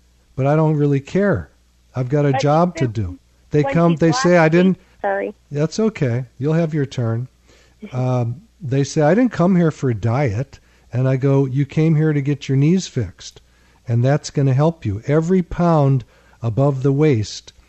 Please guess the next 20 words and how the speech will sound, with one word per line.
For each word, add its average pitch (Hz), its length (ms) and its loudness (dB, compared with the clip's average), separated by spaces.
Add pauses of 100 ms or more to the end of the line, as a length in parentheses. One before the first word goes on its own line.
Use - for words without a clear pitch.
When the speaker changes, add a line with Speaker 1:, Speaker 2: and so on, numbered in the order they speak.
(180)
Speaker 1:
is 113 180 -4
four 156 320 0
pounds 143 640 0 (100)
on 127 180 -2
each 131 280 -2
knee. 123 320 0 (1200)
So 123 380 -4
if 127 180 -6
your 147 200 0
mom 156 360 0
is 127 120 -2
a 123 100 -2
hundred 151 400 -2
pounds 143 460 -2 (100)
overweight, 113 640 -2
I'm 117 160 -4
just 123 180 -6
making 127 340 -4
that 120 160 -2
up, 123 300 -6